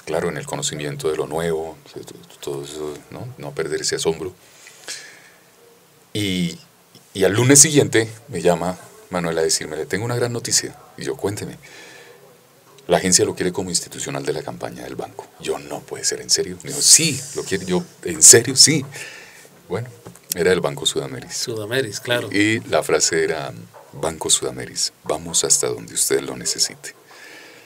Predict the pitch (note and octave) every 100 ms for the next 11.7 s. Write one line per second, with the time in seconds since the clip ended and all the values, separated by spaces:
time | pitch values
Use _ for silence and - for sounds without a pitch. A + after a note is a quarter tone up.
0 | - - - - - F#2 A#2 D2+ D#2+ -
1 | - D#2 - - E2+ C2+ F2 G#2 - E2+
2 | - F#2 G#2 F2 - A2 A2+ G2 D2 -
3 | D#2+ C#2+ D2 - E2+ E2+ D#2 F2+ E2+ C#2+
4 | C#2 C2+ C2 - D2+ D2+ D2 C#2+ F#2 C#2+
5 | B1+ - - - C2+ C2+ D2 E2 F#2 -
6 | D#2+ C#2+ C#2 - C#2+ C#2+ D2 D#3+ C#3+ C#3
7 | - - - - - - - - - -
8 | E2 C#2+ D2+ D2 C#2+ E2 E2+ F2 E2 D#2+
9 | G2+ F#2 G2 G#2+ G2 G2+ F#2+ F#2+ G2 F2+
10 | D2+ D2 D2 D#2+ F2 F#2 F#2+ F2+ F#2 -
11 | - - - - F#2 D2+